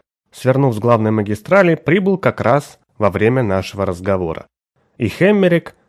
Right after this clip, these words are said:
был единственным пассажиром, который сошел с поезда. Мое первое впечатление о нем было весьма приятным. Он подошел к нам.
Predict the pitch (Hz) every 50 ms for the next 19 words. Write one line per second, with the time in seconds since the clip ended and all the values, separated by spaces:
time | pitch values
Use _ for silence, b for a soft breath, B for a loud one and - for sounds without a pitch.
0 | _ _ - 110 147 147 120 120 123 117 160 190 202 196 - 175 170 170 160 151
1 | - 131 - - 107 101 101 143 170 170 160 156 147 - 101 90 - 113 110 139
2 | 131 - 98 87 - - 92 98 98 - - - 104 92 85 82 76 80 78 76
3 | - _ _ _ _ _ _ _ _ _ _ _ _ _ _ _ _ - - 117
4 | 127 143 165 - 202 220 233 214 175 139 - - - - 120 110 - 113 104 104
5 | 104 101 101 101 98 90 87 90 120 185 220 247 226 214 208 - - 202 196 185
6 | - 185 180 175 143 92 85 - - 104 - - _ _ _ _ _ _ _ _
7 | _ - 107 123 123 - 147 110 104 95 - - 127 151 160 - - 92 82 80
8 | -